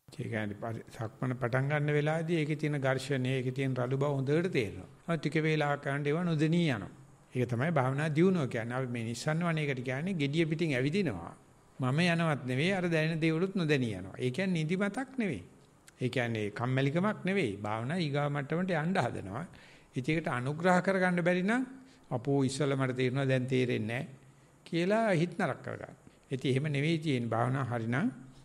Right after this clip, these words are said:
අපි ඒ කරන වැඩ කරන අරමුණෙන් පොඩ්ඩක් ඈත් වෙන්න පටන් අරගන්න. ලං වෙන එක තමයි වෙන්නේ හැබැයි. දැනෙන්නේ ඈත් වෙන්න වගේ,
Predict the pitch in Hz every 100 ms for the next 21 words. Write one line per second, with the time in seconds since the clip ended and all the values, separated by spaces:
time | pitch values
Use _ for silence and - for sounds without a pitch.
0 | - 139 151 156 151 139 143 131 135 143
1 | 135 135 120 120 139 202 233 165 147 190
2 | - 156 156 160 139 151 127 101 - -
3 | - - - - - - - - - 123
4 | 131 165 185 196 202 190 196 196 143 131
5 | 180 208 123 101 92 - - - - -
6 | - 131 139 143 175 190 226 262 131 165
7 | 180 - 147 113 110 107 107 104